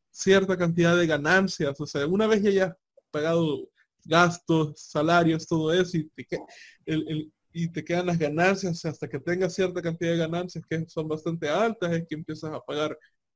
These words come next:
impuestos, pero antes no te están cobrando nada, y se ha vuelto mucho mejor de-, gracias a Trump, y que puso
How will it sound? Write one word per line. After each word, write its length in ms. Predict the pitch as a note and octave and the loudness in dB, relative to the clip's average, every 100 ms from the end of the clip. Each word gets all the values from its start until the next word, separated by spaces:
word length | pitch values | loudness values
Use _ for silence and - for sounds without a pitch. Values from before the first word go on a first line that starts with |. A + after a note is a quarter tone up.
| _ _ | _ _
impuestos, 720 | E3 D#3 A2 G3 A3 - E3+ E3+ | -2 -2 4 4 4 0 -6 -2
pero 160 | D3+ | 0
antes 220 | E3 F3+ | 0 0
no 140 | F3+ F3+ | 0 -2
te 80 | E3+ | -2
están 240 | F3+ E3+ | 0 0
cobrando 420 | E3+ E3 D#3 D3 | 2 2 2 0
nada, 460 | D#3 G#3 G3+ E3+ D3+ | 2 4 6 6 4
y 80 | D3+ | 2
se 100 | D#3+ | 2
ha 60 | |
vuelto 260 | F3 F3 F3 | 4 4 4
mucho 260 | E3+ F3+ | 4 2
mejor 360 | E3 D#3 F3+ G3 | 2 2 4 4
de-, 160 | F3+ - _ | 2 0 _
gracias 360 | F3 E3 D#3+ | 0 0 0
a 80 | C#3+ | -2
Trump, 340 | - G3+ G3+ E3+ | 2 2 2 -2
y 140 | D#3 D3+ | -6 -2
que 120 | D3 | -4
puso 540 | - F3+ F3 E3 D3 | 0 -2 0 0 -2